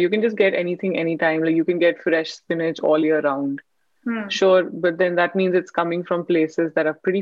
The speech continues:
Speaker 1: far away, you
Speaker 2: And,
Speaker 1: know?
Speaker 2: yeah, there is a certain carbon footprint to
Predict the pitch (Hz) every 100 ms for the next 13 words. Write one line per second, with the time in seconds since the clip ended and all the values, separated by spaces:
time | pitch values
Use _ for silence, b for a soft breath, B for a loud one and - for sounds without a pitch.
0 | 190 165 156 147 139 143 _ _ _ _
1 | - 220 156 143 156 - _ 220 196 190
2 | 202 202 208 208 220 196 208 202 185 196
3 | 196 - 202 - 190 185 180 190